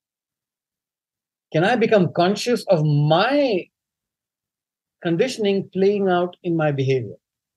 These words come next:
And that's all I really need to do. So what I'm doing is kind of increasing the gap between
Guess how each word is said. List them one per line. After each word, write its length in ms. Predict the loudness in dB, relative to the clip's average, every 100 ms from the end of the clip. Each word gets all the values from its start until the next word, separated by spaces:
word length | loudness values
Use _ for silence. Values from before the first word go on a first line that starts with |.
| _ _ _ _ _ _ _ _ _ _ _ _ _
And 120 | 0
that's 180 | 0 2
all 180 | 4 4
I 80 |
really 340 | 4 4 2 2
need 280 | 0 -2 -6
to 60 |
do. 260 | -4 -4 -4 _ _ _ _ _ _ _ _ _ _ _ _ _ _ _ _ _ _
So 300 | 4 4 2 -8
what 160 | 4 6
I'm 180 | 6 2
doing 440 | 2 2 2 2
is 280 | 2 0 -4 _ _
kind 160 | -6 -2
of 140 | -4 -6 _
increasing 720 | 0 2 2 -2 -6 -6 -4 0
the 200 | -2 -4
gap 360 | -2 -2 -2 -6 -4
between 720 | -4 -2 -4 0 0 0 -2